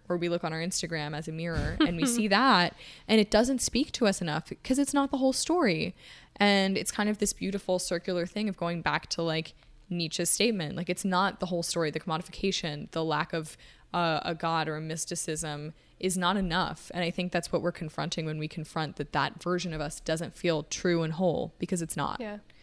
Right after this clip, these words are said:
Speaker 1: Anyway.
Speaker 2: And something that I was struck by is, you know, they're also a mezzo, and, uh, it's hard. You get, obviously, in every, um,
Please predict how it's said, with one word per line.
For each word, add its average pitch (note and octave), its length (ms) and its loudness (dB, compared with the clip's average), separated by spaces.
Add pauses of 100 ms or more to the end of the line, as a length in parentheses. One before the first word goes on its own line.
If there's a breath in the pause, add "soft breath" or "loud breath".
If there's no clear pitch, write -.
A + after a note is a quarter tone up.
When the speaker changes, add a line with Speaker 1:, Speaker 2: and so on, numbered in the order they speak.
(280 soft breath)
Speaker 1:
Anyway. F3+ 280 0
Speaker 2:
And C4 180 0
something E4 580 2
that A#3 260 2 (120)
I G3+ 220 -2
was A#3 140 -4
struck - 260 -4
by C4+ 160 2
is, A#3 240 -4
you A#3 120 -4
know, F#3+ 140 -2
they're G3+ 160 -2
also G3+ 280 -4
a G#3 40 -4
mezzo, B3+ 520 -4 (460 loud breath)
and, G#3 540 0 (220)
uh, F#3+ 400 -2 (880 soft breath)
it's B3+ 160 -2
hard. D4 600 4
You B3+ 120 -2
get, B3+ 280 4
obviously, A3+ 480 -2
in - 240 -6 (120)
every, G#3+ 520 0
um, F#3 440 -4